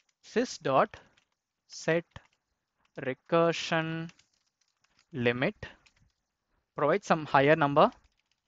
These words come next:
I'm providing around one lakh.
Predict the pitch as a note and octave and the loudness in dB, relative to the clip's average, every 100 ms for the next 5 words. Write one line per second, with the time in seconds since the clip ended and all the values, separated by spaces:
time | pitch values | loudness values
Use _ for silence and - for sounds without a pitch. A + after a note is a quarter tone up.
0 | _ _ _ D#3+ C3 C3+ C3+ C3+ D3 C#3 | _ _ _ -6 -2 -2 -4 -8 -6 0
1 | C#3 C3+ C#3 C3+ C3+ C3 - C3 C3 C3 | 0 0 -4 -6 -10 -14 -4 0 0 2
2 | A#2+ A#2+ B2+ F#3+ - | 0 4 6 6 2